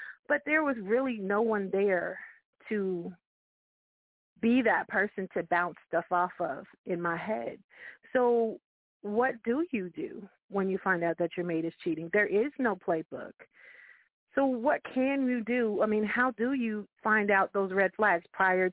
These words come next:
to getting into a relationship? There is no playbook. So that is why I'm here. I want to be that person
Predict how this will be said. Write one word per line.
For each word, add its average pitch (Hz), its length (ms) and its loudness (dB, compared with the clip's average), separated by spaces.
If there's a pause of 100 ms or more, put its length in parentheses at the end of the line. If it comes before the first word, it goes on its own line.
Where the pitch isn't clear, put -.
to 202 160 -2
getting 180 240 0
into 180 240 -6
a 170 40 -2
relationship? 180 580 -4
There 220 120 0
is 233 380 -2
no 226 220 0
playbook. 165 480 -6 (840)
So 269 260 2 (100)
that 240 300 2
is 202 160 0
why 180 260 -2
I'm 165 240 -8
here. 165 260 -12 (360)
I 196 80 4
want 220 320 2
to 269 80 -2
be 220 160 0
that 196 240 2
person - 520 -4